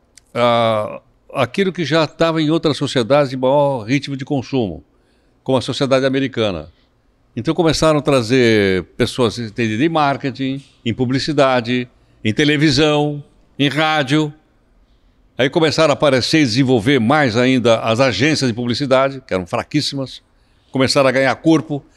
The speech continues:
As multinacionais chegaram também nas agências de publicidade. E essas marcas, então, né, ficaram fortíssimas, porque investiram muito nessa publicidade.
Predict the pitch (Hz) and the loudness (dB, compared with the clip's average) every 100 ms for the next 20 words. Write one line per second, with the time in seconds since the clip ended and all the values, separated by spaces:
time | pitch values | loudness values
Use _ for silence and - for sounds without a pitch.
0 | _ 127 120 156 202 170 147 143 135 131 | _ -4 0 2 2 2 0 0 0 -2
1 | 131 165 131 156 139 120 127 131 120 113 | 0 0 0 2 2 0 0 2 0 0
2 | 107 117 117 120 147 139 143 143 _ _ | -2 -6 -8 -10 -2 0 0 -2 _ _
3 | _ _ - 175 - 185 151 151 156 165 | _ _ 0 0 2 -2 2 2 2 -2
4 | 151 127 156 165 - _ - 104 120 95 | 2 0 0 -6 -20 _ -2 0 0 -2
5 | - 110 - 107 107 95 85 78 76 73 | -8 -6 0 0 2 -2 -6 -10 -14 -20
6 | _ _ - - - 160 160 170 170 - | _ _ -2 0 2 0 0 -2 -6 -8
7 | - _ _ - 117 156 147 - 165 147 | -20 _ _ -6 0 2 2 2 2 2
8 | 127 156 151 131 110 107 107 98 95 85 | 4 4 2 -2 -4 -6 -8 -10 -8 -8